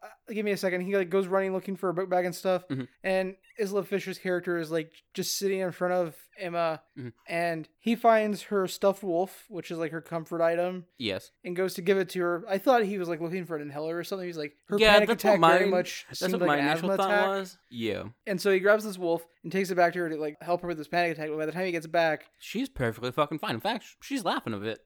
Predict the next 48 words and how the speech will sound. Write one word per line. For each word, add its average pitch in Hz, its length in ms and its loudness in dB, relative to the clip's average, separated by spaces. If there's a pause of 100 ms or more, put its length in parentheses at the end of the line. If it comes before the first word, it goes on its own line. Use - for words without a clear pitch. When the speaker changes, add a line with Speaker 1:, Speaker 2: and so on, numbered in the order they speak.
Speaker 1:
Yeah, 185 280 2 (200)
Isla 196 300 0
Fisher's 180 420 -6
character 165 500 -4
has 151 180 -8
already 160 580 -4 (100)
calmed 160 380 -4
her 165 100 -4
down 156 300 -2
and, 156 100 -8
like, 147 320 -8
got 151 140 -2
the 151 100 -4
panic 156 240 -6
attack 156 280 -8
to, 160 80 -14 (200)
Speaker 2:
Mm-hmm. 147 200 -2 (220)
Speaker 1:
to 156 120 -14
subside. 165 580 0 (220)
And 185 80 -6
he's 185 100 -4
like, 170 300 -4
"How 190 180 0
did 214 120 2
you 208 80 -4
do 220 160 0
that?" 131 260 -4
Speaker 2:
"What 147 160 -2
did 165 140 -6
you 170 100 -6
do?" 143 400 0
Speaker 1:
Yeah. 151 280 -2 (120)
Speaker 2:
And 135 380 2
the 131 80 0
homeless 143 320 0
guy, 104 320 -2 (120)
while 120 140 -8
munching 123 240 -4
on 117 80 -4
a - 20 -6
sandwich, 117 240 -4
goes, 113 200 -4 (120)
"I'll - 100 -2
tell 196 120 6
you 190 80 8
what 165 140 2
she 165 100 -4
did. 160 320 0